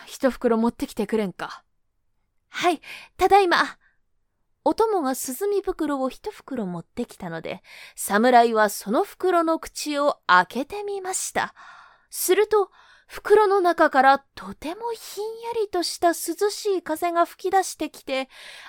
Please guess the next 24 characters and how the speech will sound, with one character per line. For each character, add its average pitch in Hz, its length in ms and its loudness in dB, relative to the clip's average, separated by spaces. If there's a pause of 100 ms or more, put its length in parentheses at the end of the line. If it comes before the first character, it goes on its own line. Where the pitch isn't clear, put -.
(180)
あ 240 140 12
っ - 80 -2 (260)
と 494 140 -8
い 453 240 -6
う 403 40 -4
間 370 160 0
に 311 220 -4 (360)
部 196 200 -10
屋 233 200 2
中 247 300 0
を 226 200 6
涼 226 40 0
し - 560 -6
く 539 160 0
し - 160 -6
て 349 100 0
く 349 120 -4
れ 370 160 2
た 359 140 2
の 349 140 2
で 254 200 2
す。 - 240 -10 (920)
「お 285 500 2
お、 - 80 -2